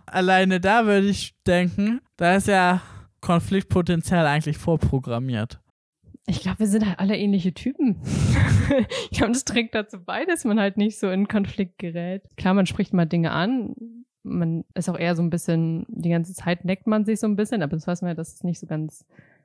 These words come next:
Speaker 2: ernst gemeint ist. Aber so Streitgespräch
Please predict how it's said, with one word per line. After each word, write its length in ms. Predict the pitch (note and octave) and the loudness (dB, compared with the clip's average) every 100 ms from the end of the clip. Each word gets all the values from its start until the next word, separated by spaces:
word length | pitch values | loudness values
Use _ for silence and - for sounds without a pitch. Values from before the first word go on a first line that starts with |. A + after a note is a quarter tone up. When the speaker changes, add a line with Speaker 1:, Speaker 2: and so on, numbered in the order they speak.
| _ | _
Speaker 2:
ernst 240 | F3 F3 | -2 -2
gemeint 260 | - G3 F#3 | 0 0 0
ist. 160 | G3+ - | -4 -2
Aber 200 | E3+ D#3+ | -2 0
so 400 | E3 D#3+ E3+ F3 _ _ _ _ _ | 2 0 -2 -6 _ _ _ _ _
Streitgespräch 1800 | - - - C#3 F3 G#3 - - _ _ _ - F#3 E3 E3+ G3 A#3 - | -10 -10 -6 0 2 0 -6 -18 _ _ _ -6 -4 -2 0 2 0 -8